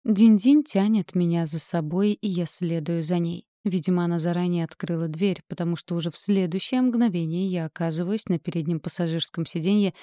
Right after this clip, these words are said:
и смотрю на Бриэль за рулём моей тачки. И мне нравится эта картинка. Несколько секунд спустя мы оказываемся на дороге. Дыхание Рейвен становится всё более беспокойным, с шумными выдохами и низкими стонами.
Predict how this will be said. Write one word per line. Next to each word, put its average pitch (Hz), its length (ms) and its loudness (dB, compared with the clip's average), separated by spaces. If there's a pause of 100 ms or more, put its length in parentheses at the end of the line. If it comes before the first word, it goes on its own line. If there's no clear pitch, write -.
(260)
и - 100 -10
смотрю 180 420 0
на 170 120 0
Бриэль 165 320 -2
за 170 140 0
рулём 170 260 -2
моей 165 220 -2
тачки. - 520 -10 (260)
И 208 100 2
мне 208 200 4
нравится 240 520 0
эта 165 180 -4
картинка. - 640 -6 (540)
Несколько 262 440 -2
секунд 165 380 -4
спустя 170 500 -6 (140)
мы 175 200 0
оказываемся 208 720 -2
на 190 140 0
дороге. 165 520 -2 (380)
Дыхание 170 460 0
Рейвен 170 280 0
становится 170 580 -2
всё - 180 -4
более 165 320 -2
беспокойным, 170 920 -4 (260)
с - 160 -12
шумными 175 400 2
выдохами 185 640 0
и 214 40 4
низкими 180 520 -2
стонами. 165 600 -4